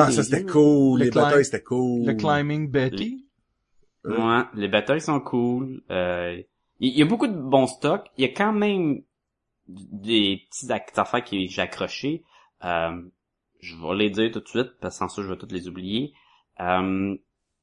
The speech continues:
Speaker 2: je trouve que la partie Super Saiyan de Anna à la fin, je, ça avait de l'air comme,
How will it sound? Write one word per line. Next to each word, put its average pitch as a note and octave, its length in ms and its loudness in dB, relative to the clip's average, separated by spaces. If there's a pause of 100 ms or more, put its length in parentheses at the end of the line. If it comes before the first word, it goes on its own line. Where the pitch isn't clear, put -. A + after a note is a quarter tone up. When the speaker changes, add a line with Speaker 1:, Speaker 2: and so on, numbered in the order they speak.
(180)
Speaker 2:
je G2+ 140 -6
trouve C3+ 480 -4
que - 100 -2
la G2+ 160 4
partie - 380 0
Super A2 440 2
Saiyan G#2 520 2
de G#2 120 0
Anna G2 460 0
à A2 80 2
la F2 100 -4
fin, B2 340 -4 (1800)
je, - 200 -14 (200)
ça - 220 -8
avait F2 160 -6
de F#2 60 -4
l'air F#2 200 0
comme, F#2 340 -6